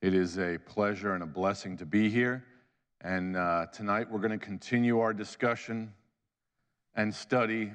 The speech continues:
of righteousness. Pastor Tom on Sunday spoke about righteousness, and previous to that, and,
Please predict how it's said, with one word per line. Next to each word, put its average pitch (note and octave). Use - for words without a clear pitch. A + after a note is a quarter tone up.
of G2
righteousness. G#2
Pastor F#2+
Tom G2
on F#2+
Sunday G2
spoke G2
about G2
righteousness, G2
and E2
previous G2+
to G2+
that, F#2
and, E2+